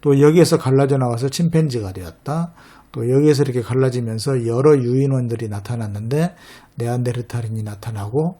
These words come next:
그 다음에 호모사피엔스가, 어, 진화되었다 하는 것입니다. 그러니까 원숭-, 원숭이에서 사람으로 진화가 아니고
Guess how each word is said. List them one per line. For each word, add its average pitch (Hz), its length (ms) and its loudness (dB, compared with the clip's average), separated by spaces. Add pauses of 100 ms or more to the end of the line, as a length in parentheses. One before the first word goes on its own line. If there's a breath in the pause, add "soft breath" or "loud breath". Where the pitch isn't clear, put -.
(120)
그 - 100 -18
다음에 127 420 -2 (360 loud breath)
호모사피엔스가, 127 1120 -4 (340 loud breath)
어, 98 240 -8
진화되었다 101 720 -8
하는 110 320 -4
것입니다. 98 480 -10
그러니까 135 520 2 (500 loud breath)
원숭-, 165 680 4 (100)
원숭이에서 165 840 4
사람으로 180 540 2
진화가 117 420 -4
아니고 113 560 -4